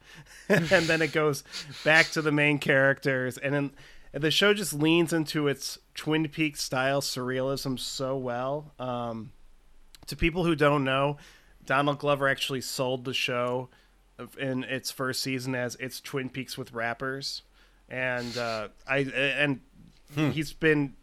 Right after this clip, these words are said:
Speaker 1: the spirit of that has been all, uh, pervading that show ever since its inception. And I just think it's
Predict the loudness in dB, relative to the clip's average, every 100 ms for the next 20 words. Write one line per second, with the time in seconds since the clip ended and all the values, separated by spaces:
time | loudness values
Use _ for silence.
0 | -20 -18 -8 -8 -2 4 6 6 4 4
1 | 6 6 4 -2 0 0 0 -4 0 4
2 | 4 0 -2 0 0 -2 -6 2 2 2
3 | -2 -2 -2 -2 -2 -2 -4 -8 -10 -10
4 | -10 -8 -8 -8 -10 -10 -10 -10 -10 -12
5 | -10 -10 -10 -12 -12 -14